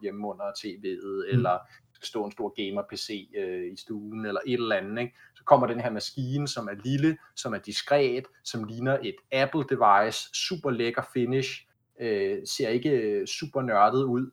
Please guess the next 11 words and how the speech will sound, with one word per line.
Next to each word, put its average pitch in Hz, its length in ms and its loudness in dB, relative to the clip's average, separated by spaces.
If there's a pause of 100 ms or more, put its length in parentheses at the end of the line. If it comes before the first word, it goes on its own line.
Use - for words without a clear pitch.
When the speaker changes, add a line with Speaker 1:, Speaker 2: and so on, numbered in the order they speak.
(100)
Speaker 1:
øh, 107 320 2
i - 20 -8
virkeligheden, 110 760 -4 (160)
øh, 98 400 -4
især - 240 0
ikke, 113 180 -2
hvis 120 80 -8
man 110 120 -8
gik - 240 -10
med 117 120 -6
den, 98 280 -4